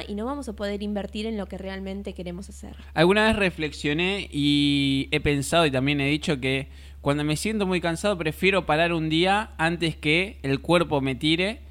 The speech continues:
Speaker 2: y me tenga en cama una o dos semanas. Y sobre esto, Javes Speech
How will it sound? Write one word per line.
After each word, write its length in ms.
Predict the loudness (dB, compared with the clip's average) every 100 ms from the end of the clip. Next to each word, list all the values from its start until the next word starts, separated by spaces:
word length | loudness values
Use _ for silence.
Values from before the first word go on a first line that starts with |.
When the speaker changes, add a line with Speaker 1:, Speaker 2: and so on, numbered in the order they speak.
| -18 -8
Speaker 2:
y 120 | -2
me 140 | 0 2
tenga 220 | 2 2
en 100 | 2
cama 440 | 2 2 0 -4 -6
una 300 | 0 2 4
o 40 | 2
dos 120 | 2
semanas. 580 | 0 0 -2 -10 -16 -18 -10
Y 120 | -6 0
sobre 240 | 2 2
esto, 260 | 2 0 0
Javes 400 | 4 4 4 -2
Speech 520 | -4 -2 -4 -6 -12